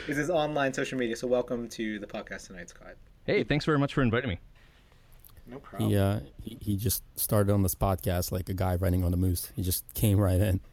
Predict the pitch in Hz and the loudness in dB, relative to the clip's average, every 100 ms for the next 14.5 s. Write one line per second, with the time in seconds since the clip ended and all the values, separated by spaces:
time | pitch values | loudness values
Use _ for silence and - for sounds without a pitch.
0 | - - 175 - 120 156 165 156 165 123 | -12 -6 -2 2 4 4 2 2 0 2
1 | 147 165 165 151 131 123 117 107 160 196 | 2 2 2 4 4 6 4 4 4 4
2 | 165 120 110 170 - - 170 - - - | 2 -2 -2 -4 -2 -2 -2 -2 -4 0
3 | 123 156 156 - 139 139 151 139 131 127 | 2 2 2 2 2 2 4 4 4 4
4 | 147 135 120 123 139 139 135 127 160 156 | 4 4 4 4 4 4 4 6 4 4
5 | 135 143 165 214 180 - - - - - | 2 2 2 2 0 -2 -10 -12 -12 -8
6 | - 180 - - - - - 110 - 131 | -6 -6 -6 -14 -14 -14 -12 -6 -2 -2
7 | - - 127 - 135 127 117 117 - 113 | -2 -2 -2 0 0 0 0 -2 -2 0
8 | 113 101 95 - - 90 95 90 85 - | 0 0 -2 -4 -6 -6 -2 -2 -4 -10
9 | - - - - - 85 98 101 101 98 | -18 -20 -20 -12 -4 -2 0 2 2 2
10 | 92 92 92 90 90 98 - - - - | 0 0 0 -2 -4 -8 -16 -20 -20 -20
11 | - - - - 110 110 120 104 151 - | -20 -10 -8 -4 -2 0 2 2 2 2
12 | 139 143 156 175 - 143 123 113 107 - | 0 2 2 2 2 2 2 2 2 2
13 | 107 - 101 92 - 92 90 98 - 107 | 2 4 2 2 0 -2 -2 -2 -2 0
14 | - 104 107 101 | 0 0 0 0